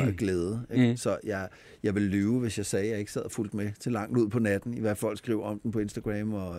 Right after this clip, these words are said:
Speaker 2: og det gør jeg.
Speaker 1: Sidder du selv og svarer folk, og sådan
Speaker 2: Ja,
Speaker 1: ligesom,
Speaker 2: ja,
Speaker 1: øh,
Speaker 2: ja, altså, jeg kan ikke, øh, det er nogle år siden, jeg måtte lukke og ligesom skrive, jeg kan ikke besvare beskeder,
Speaker 1: Nej.
Speaker 2: fordi der også kom så mange, øh, altså, det er jo så gratis at sende en besked,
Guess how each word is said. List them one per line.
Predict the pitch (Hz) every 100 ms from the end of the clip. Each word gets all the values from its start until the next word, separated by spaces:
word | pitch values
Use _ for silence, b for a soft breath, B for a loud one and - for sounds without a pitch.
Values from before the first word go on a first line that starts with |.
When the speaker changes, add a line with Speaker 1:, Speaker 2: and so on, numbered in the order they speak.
| 87
Speaker 2:
og | - 95 90 - -
det | 185
gør | 170
jeg. | 143 175
Speaker 1:
Sidder | - 160
du | 147
selv | 170 -
og | 123
svarer | 127 123
folk, | - 127 -
og | 113
sådan | 127
Speaker 2:
Ja, | 123 165
Speaker 1:
ligesom, | 120 117
Speaker 2:
ja, | 110 107
Speaker 1:
øh, | 98
Speaker 2:
ja, | - 131 - 156
altså, | 156 139
jeg | 156 107
kan | 156
ikke, | 147 160 160 131
øh, | 113 101 - - - - - - - - - -
det | 139
er |
nogle | 135 135
år | 143
siden, | 143 139
jeg | 127
måtte | 110 107
lukke | 110 117 151 123 b b -
og | 113
ligesom | 117 110
skrive, | 120 117
jeg | 117
kan | 110
ikke | 135 131
besvare | 139 165 160
beskeder, | 135 - 101 98 -
Speaker 1:
Nej. | 95 -
Speaker 2:
fordi | 147 135 151
der | 143
også | 147
kom | - 147 123
så | 143
mange, | 123 101 123 139 -
øh, | 131 113 104 101 95 95 - _ -
altså, | 110
det | 117 117
er |
jo | 143
så | - 151
gratis | 135 113 104 156 147
at | 120
sende | - 120 165
en | 123
besked, | 101 - 104